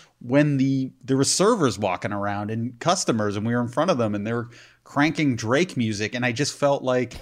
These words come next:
<laughs> as always, the Shane surprise fell flat because no one's paying attention, and you're always one foot out the door. And by the end of it, I was like, "Fuck this. That was terrible." Of course, when you listen back, it's, it played pretty well.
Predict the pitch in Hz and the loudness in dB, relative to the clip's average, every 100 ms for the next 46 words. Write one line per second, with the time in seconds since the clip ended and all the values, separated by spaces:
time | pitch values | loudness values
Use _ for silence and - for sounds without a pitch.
0 | - - - 523 - - 147 147 131 143 | -12 -10 -10 -12 -8 -2 2 2 4 8
1 | 196 151 120 117 151 - - 151 143 170 | 8 6 2 -2 -4 -6 -2 0 0 0
2 | 165 165 160 - 175 175 160 151 - 165 | -2 0 -4 -2 0 2 2 0 2 2
3 | 156 - 151 160 160 135 - 139 - 147 | 2 -2 2 4 4 0 -2 -4 0 2
4 | 143 143 135 - - - - 147 160 160 | 2 2 -2 -6 -12 -14 0 6 6 6
5 | 156 147 165 156 156 151 143 156 175 170 | 4 2 2 4 4 2 0 2 0 0
6 | 147 139 139 139 170 143 156 156 143 117 | 0 2 2 2 2 4 4 4 0 -2
7 | 113 143 147 - 151 143 - 110 143 139 | 0 2 2 0 2 2 0 0 2 2
8 | 104 - - - - 123 151 156 156 196 | 0 -6 -20 -16 -10 2 4 6 6 4
9 | 127 98 - 110 - 117 - 143 - 131 | 4 2 0 -6 -4 -2 0 0 2 0
10 | 120 156 160 131 - 147 143 117 - - | 0 0 0 -4 0 4 4 2 -6 -14
11 | - 135 - _ _ - - - 180 165 | -20 -20 -20 _ _ -20 -10 2 6 6
12 | - 131 131 131 123 143 - 113 104 117 | 4 -2 -2 0 0 0 0 -2 0 2
13 | 123 123 117 - - - 107 - _ _ | 2 -2 -6 -12 -16 -14 -16 -16 _ _
14 | - 139 127 120 123 117 98 95 90 92 | -6 -2 -2 -4 -8 -8 -6 -8 -8 -12